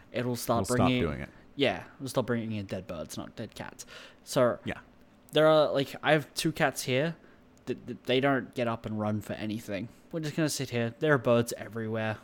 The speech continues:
Speaker 1: Whatever.
Speaker 2: Right. So your cats are lazy bums.
Speaker 1: Yeah.
Speaker 2: I'm just, there's, this article here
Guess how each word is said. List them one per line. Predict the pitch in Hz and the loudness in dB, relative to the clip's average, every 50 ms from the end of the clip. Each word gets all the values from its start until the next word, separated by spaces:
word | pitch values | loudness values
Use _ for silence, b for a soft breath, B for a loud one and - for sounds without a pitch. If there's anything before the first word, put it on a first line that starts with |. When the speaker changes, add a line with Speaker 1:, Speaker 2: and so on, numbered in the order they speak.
| - - - | -14 -16 -10
Speaker 1:
Whatever. | - 120 113 101 98 92 92 90 101 - - - - | -6 -6 -4 -4 -6 -8 -8 -10 -10 -12 -14 -16 -10
Speaker 2:
Right. | - 143 92 - - - - - | -6 -6 -6 -6 -8 -14 -18 -18
So | - - 135 | -6 -4 -2
your | 131 123 | -2 -2
cats | - - 117 104 - - | -2 -4 -4 -4 -4 -2
are | |
lazy | 98 92 92 90 90 | -2 -2 -2 -2 -4
bums. | 80 - - - - - B B B B B B B | -6 -6 -8 -8 -12 -14 B B B B B B B
Speaker 1:
Yeah. | 214 214 - - - | 2 2 2 2 2
Speaker 2:
I'm | 180 240 285 | 2 2 2
just, | 269 220 175 | 0 0 2
there's, | 170 196 202 185 165 156 170 - _ _ _ _ 160 | 2 4 4 2 0 -4 -10 -14 _ _ _ _ 2
this | 175 165 - | 2 4 4
article | 147 139 139 135 131 - 147 123 | 2 4 4 4 4 2 0 0
here | 117 - 113 101 98 95 95 95 | 0 2 2 2 2 2 0 -2